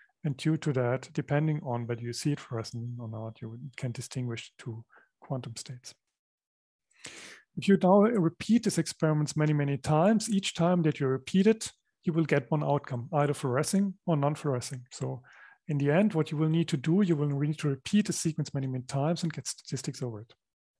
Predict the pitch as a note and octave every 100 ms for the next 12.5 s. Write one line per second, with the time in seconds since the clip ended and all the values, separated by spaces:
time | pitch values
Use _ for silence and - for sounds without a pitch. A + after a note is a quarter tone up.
0 | _ D#3 D#3 E3+ D3 D3 D#3+ D#3+ - D3+
1 | C#3+ - C#3 - D#3 D3 C3+ - - -
2 | - _ - D3 D3 B2+ - _ _ _
3 | _ D3 D3 D#3+ D#3 E3+ E3 D3+ - D#3
4 | - E3+ G#3+ F3 D#3 C#3+ - C3+ - D3+
5 | G3 G3+ - D#3 C#3+ C#3+ D#3 - _ _
6 | - D3 D3 C#3 B2+ C3 A#2 - B2 A2+
7 | - B2+ B2 - A#2+ - _ _ _ -
8 | - D3+ E3 E3 D#3 - - - D3+ C#3
9 | E3+ F#3 F#3+ G3+ F#3+ - - - - D3+
10 | D3+ D#3 - C3 B2 C#3 - C3 B2+ -
11 | F3 F#3+ - F3 F3 - - - - E3+
12 | F#3 D#3 D#3+ D#3